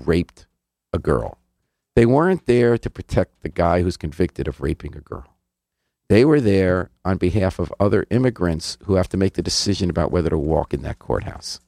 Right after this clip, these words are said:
Okay? So that was clear, and that was clearly stated. And the other thing I thought he did was amazing,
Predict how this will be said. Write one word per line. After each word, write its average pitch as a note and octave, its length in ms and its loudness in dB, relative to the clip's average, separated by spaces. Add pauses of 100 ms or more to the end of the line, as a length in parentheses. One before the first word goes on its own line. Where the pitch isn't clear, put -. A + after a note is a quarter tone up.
(680)
Okay? A2+ 280 2 (400)
So - 100 0
that A2 100 4
was - 100 -4
clear, F#2 420 2
and D#2 80 -2
that F2 120 -2
was - 100 -12
clearly F#2+ 400 -2
stated. - 500 -6 (520)
And G#2+ 100 4
the A#2+ 80 6
other B2+ 120 6
thing G2+ 220 -2
I E2+ 60 0
thought F2 180 -2
he E2 80 -2
did D#2 120 -4
was D2 160 -4
amazing, C#2 500 -6